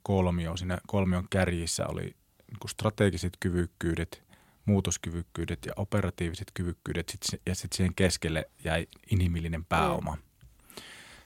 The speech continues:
Speaker 1: Niin, tota, voisiko tätä kuviota tälle sanallisesti avata vielä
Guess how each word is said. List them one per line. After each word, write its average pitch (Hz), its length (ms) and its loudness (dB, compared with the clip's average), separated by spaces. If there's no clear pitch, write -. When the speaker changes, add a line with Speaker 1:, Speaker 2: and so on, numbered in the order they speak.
Speaker 1:
Niin, 85 160 0
tota, 92 240 -2
voisiko - 220 0
tätä 104 340 4
kuviota 90 400 2
tälle 90 300 0
sanallisesti 95 580 6
avata 90 380 -2
vielä 87 200 0